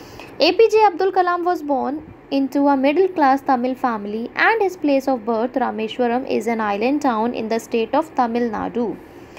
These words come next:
in the Bay, uh, Bay of Bengal. Today, we know this state as Tamil Nadu, but when he was born, at the time, the state was known as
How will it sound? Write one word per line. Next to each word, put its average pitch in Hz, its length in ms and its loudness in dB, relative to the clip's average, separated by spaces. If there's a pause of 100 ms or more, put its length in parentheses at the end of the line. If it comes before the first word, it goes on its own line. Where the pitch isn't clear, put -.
(400)
in 226 120 0
the 220 80 2
Bay, 214 300 0 (140)
uh, 220 100 -2
Bay 226 220 4
of 269 140 -2
Bengal. 277 460 2 (300)
Today, 311 400 0
we 302 200 2
know 330 220 4
this 349 260 0
state 269 500 -4 (120)
as 277 280 2
Tamil 262 380 2
Nadu, 220 440 -2
but 240 220 -2
when 330 360 2
he 349 140 -2
was 294 200 -2
born, 220 380 -6
at 214 180 -6
the 226 120 -8
time, 311 460 0
the 269 100 2
state 240 340 -6
was 214 260 -6
known 208 220 -8
as 330 300 2